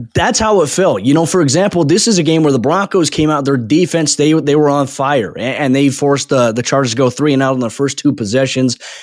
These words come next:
And then the offense, you know, they had a fourteen no lead. And then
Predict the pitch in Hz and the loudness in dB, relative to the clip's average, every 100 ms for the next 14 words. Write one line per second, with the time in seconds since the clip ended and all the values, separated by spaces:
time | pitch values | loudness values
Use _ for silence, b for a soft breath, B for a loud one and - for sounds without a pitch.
0 | B 135 135 143 139 139 143 175 - 127 | B -4 0 2 2 2 0 -2 -2 -2
1 | 135 127 131 127 120 151 135 135 135 131 | 0 2 2 0 0 -2 0 0 2 2
2 | 123 170 185 143 - 151 156 165 233 247 | 2 2 2 0 -2 -4 -2 0 2 2
3 | 233 | 2